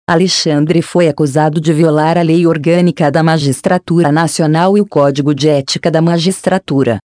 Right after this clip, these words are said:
Entre as acusações, constam a nomeação de parentes, esposa, filho e até tentativa de incluir a sogra,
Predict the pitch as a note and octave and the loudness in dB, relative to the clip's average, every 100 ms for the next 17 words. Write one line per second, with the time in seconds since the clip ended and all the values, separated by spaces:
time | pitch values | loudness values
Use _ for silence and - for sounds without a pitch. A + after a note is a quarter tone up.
0 | _ - G3 F#3 F3+ D#3+ D3+ C#3+ D#3 D3 | _ -2 0 2 0 -2 -2 -2 -2 -2
1 | C3+ - F3+ F#3+ F#3+ - _ - A3+ A3 | -2 -2 0 0 -2 -10 _ -6 0 2
2 | A3 - E3+ D#3+ D#3+ D3+ E3+ - F3 E3 | 0 0 0 2 2 2 0 -2 -2 0
3 | E3 F#3 D#3 C#3+ E3+ D3 C3 A2 - _ | 0 0 0 0 0 0 -4 -6 -8 _
4 | - F3+ - - D3 D3+ C#3 C3 - _ | -4 -2 -2 0 2 2 0 -4 -6 _
5 | - - G#3+ G3+ F#3+ F3+ F3 - F#3+ F#3+ | -14 -2 0 2 2 2 0 0 -2 0
6 | E3+ E3 D#3+ - F#3 E3+ D3+ D#3+ F3 E3+ | 0 0 -2 -2 0 0 0 0 0 2
7 | D#3 D3+ F3 D3+ E3 F#3+ | 2 2 0 0 0 -2